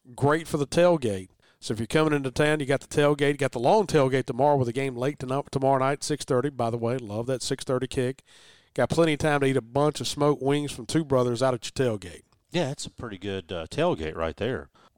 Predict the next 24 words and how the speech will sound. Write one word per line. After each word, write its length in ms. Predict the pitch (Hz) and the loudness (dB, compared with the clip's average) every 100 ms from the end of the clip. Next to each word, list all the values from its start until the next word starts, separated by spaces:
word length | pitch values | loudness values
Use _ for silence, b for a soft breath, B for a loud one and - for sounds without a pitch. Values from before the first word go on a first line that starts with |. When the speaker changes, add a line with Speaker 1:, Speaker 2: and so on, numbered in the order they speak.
| B - | B -4
Speaker 2:
All 120 | 190 | 2
right, 220 | 185 165 | 2 2
so, 400 | - - 190 185 - | 0 0 2 0 -4
all 320 | - - 147 _ _ 208 | -14 -14 -18 _ _ 0
right, 160 | 196 | 2
now 140 | 202 208 | 4 2
it's 100 | - | 2
time 240 | 214 208 | 2 2
for 120 | 185 | 4
our 60 | 160 | 4
one 200 | 143 147 | 4 2
more 180 | 139 120 | 0 0
thing. 300 | 120 90 82 | -2 -8 -6
And 80 | |
as 140 | 98 110 | -8 -8
we 100 | 113 | -6
said, 380 | - 117 110 101 | -2 0 0 -2
this 200 | 87 110 | -6 -6
is 320 | 90 - - - | -6 -6 -8 -12
just 160 | - | -8
kinda 140 | - 131 | -4 -4
one 180 | 110 117 | -4 -6
more 140 | 104 | -6
thing 300 | 90 104 | -6 -8